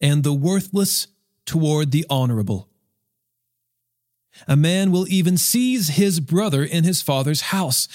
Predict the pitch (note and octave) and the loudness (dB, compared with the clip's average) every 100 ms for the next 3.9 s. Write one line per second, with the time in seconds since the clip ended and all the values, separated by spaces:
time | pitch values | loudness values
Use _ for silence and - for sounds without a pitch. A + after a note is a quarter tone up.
0 | - - G#3+ G#3+ D3 A2 - _ _ _ | -6 -2 0 2 0 -2 -8 _ _ _
1 | _ _ _ - - - E3+ D4 D4+ D#3+ | _ _ _ -20 -16 -10 -2 0 2 2
2 | D#3+ D3 - E3 A3+ - - - F3+ C4+ | 2 0 0 0 0 -4 -10 -14 -6 0
3 | E4+ D#4+ A#3+ G3 F#3+ F3+ F3+ C#3 | 0 0 0 2 2 2 2 0